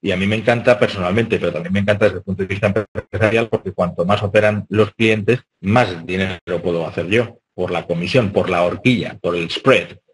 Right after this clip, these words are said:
que es la diferencia entre el precio de compra y el precio de venta. No es lo mismo que un cliente opere un mes, una vez al mes, que que opere varias veces al día. Obviamente, para nosotros es más fructífero, pero como me interesa más que la persona gane, pues necesito que gane,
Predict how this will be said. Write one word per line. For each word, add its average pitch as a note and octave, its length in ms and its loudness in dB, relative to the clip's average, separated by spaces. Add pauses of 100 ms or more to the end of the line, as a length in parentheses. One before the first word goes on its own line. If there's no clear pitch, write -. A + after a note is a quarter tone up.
(160)
que F2+ 180 0
es - 260 -6
la E2+ 120 -6
diferencia F#2 520 -4
entre G2 180 -2
el G#2 80 -4
precio A2 320 0
de A2 100 2
compra G#2 440 -2 (100)
y - 80 -8
el D#2+ 100 -6
precio F2 320 -4
de C#2 60 -4
venta. D2+ 220 -12 (280)
No G#2 120 2
es G#2 60 0
lo A#2 60 2
mismo A2+ 300 -2
que F#2+ 80 -2
un F2+ 60 -2
cliente G2 300 -2
opere G2+ 200 0
un G#2+ 120 -2
mes, D3+ 300 -4 (440)
una F#2+ 180 -6
vez F#2+ 160 -4
al A#2 80 0
mes, D3 240 -2
que F#2 180 -4
que F2 100 -2
opere A2 200 2
varias F#2 240 0
veces - 240 -10
al - 100 -14
día. F#2+ 280 -2 (160)
Obviamente, F#2 540 0
para D#2+ 260 -8
nosotros G2 300 -6
es G2 40 -8
más G2 160 -2
fructífero, F2 640 -6 (160)
pero F#2+ 180 0
como F2+ 200 0
me F2 100 -2
interesa G2+ 360 2
más C3+ 180 -2
que F#2+ 140 0
la E2+ 120 -4
persona G#2+ 340 0
gane, A2 280 0 (760)
pues F2 180 -4
necesito G2+ 480 0
que F2+ 120 2
gane, F2 320 -4